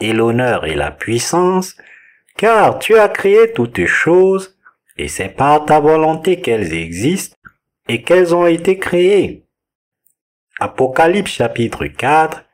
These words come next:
versets dix à onze. Nous tous qui croyons maintenant à l'évangile de l'eau et de l'esprit,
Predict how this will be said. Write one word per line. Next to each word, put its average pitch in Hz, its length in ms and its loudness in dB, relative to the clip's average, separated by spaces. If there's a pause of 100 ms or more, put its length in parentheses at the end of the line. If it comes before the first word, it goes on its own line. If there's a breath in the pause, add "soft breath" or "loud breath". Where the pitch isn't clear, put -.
(420)
versets 127 520 -2
dix 180 520 -6
à - 260 -6
onze. 85 540 -4 (1160)
Nous 208 220 2
tous 254 320 0
qui 254 160 -2
croyons 247 420 2
maintenant 156 580 2
à 127 80 2
l'évangile 110 640 0
de 90 80 0
l'eau 95 240 0
et 76 100 -4
de 71 120 -4
l'esprit, 123 760 -4